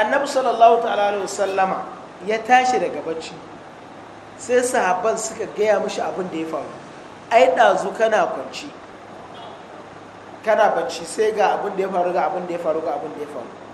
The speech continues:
Sai manzon Allah sallallahu ta'ala alaihi wasallam ya ce, "Hiya shajaratu ista'adhanat rabbaha an tusallima ala rasulillahi sallallahu alaihi wasallama fa azina laha." Ya ce, "Ai, wata bishiya ce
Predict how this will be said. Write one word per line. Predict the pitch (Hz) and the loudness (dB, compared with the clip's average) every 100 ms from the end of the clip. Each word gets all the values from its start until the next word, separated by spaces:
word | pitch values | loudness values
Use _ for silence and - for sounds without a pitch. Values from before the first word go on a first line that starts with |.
| - - - - - | -20 -20 -20 -20 -16
Sai | - 262 | 0 2
manzon | 277 254 190 220 | 4 4 6 4
Allah | 226 226 214 | 4 4 2
sallallahu | 220 202 190 196 190 | 2 -2 0 0 0
ta'ala | 175 185 | 0 0
alaihi | - | -2
wasallam | 185 175 | -4 -4
ya | 170 165 | -4 -6
ce, | - 127 - - - - - - | -8 -12 -14 -16 -18 -18 -18 -14
"Hiya | 156 208 240 220 | -8 -4 6 6
shajaratu | - 180 165 165 180 180 - - - - - - - - | 6 0 2 2 0 -2 -10 -14 -18 -18 -18 -18 -18 -8
ista'adhanat | 175 175 240 214 220 196 190 185 | -6 -2 0 2 2 4 2 2
rabbaha | 180 208 180 185 180 180 | 4 2 2 2 2 2
an | 185 | -2
tusallima | 180 170 220 208 196 214 208 196 | -4 -4 -2 -2 -2 2 4 4
ala | 180 180 175 | 4 4 4
rasulillahi | 175 180 165 180 170 | -2 -4 -2 -2 -2
sallallahu | - 170 165 165 160 | -4 -6 -4 -4 -6
alaihi | |
wasallama | - 190 196 196 202 196 - - - | -6 -4 -2 -2 -4 -6 -14 -16 -4
fa | 226 - | -2 -2
azina | - 190 156 | -4 -4 -4
laha." | 160 156 - - - - - - - - - 196 | -6 -8 -12 -16 -18 -18 -18 -18 -18 -16 -16 4
Ya | 247 262 | 4 4
ce, | 254 208 226 | 2 0 6
"Ai, | 247 269 | 6 8
wata | 262 254 | 6 6
bishiya | 208 233 - 247 180 | 2 0 2 4 4
ce | - | 2